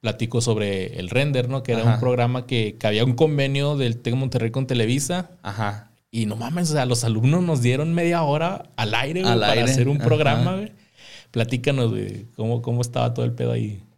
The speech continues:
Speaker 2: Pues, cuando empezó el, el taller de televisión, güey, eh, me acuerdo que lo inauguraron ahí el estudio, ¿no?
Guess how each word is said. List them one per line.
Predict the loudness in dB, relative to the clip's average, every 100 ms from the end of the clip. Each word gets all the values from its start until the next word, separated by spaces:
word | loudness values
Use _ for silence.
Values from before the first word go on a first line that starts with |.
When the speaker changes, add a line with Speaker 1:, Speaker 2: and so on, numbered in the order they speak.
| 0
Speaker 2:
Pues, | 2 2 -4 -12 0
cuando | 4 4
empezó | 4 4 4
el, | 2 2
el | 2
taller | 2 2 2
de | 0
televisión, | 0 2 0 2 0 0
güey, | -4 -8 -12 _ _ _
eh, | -2 2 4 4
me | 2
acuerdo | 2 0
que | 2
lo | 4 4 2 0 -4 -10
inauguraron | -2 2 4 6 4 4
ahí | 2 4
el | 2
estudio, | 0 -2 -2 -2
¿no? | -4 -8